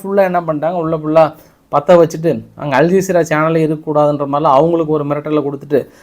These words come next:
நேத்து வெஸ்ட் பேங்க் ஃபுல்லா ரொம்ப பரபரப்பாயிட்டாங்க. இங்க காசாக்குள்ளேயும் பார்த்தோம் அப்படின்னா,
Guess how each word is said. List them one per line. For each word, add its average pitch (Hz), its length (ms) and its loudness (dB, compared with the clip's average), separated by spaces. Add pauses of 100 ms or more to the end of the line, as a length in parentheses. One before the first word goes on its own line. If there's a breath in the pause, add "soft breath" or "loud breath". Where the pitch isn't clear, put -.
(140 soft breath)
நேத்து 135 200 -2
வெஸ்ட் 135 240 -2
பேங்க் 170 320 2
ஃபுல்லா 180 220 2
ரொம்ப 156 220 2
பரபரப்பாயிட்டாங்க. 143 840 0 (460)
இங்க 131 300 2
காசாக்குள்ளேயும் 208 680 6
பார்த்தோம் 175 380 0
அப்படின்னா, 165 560 0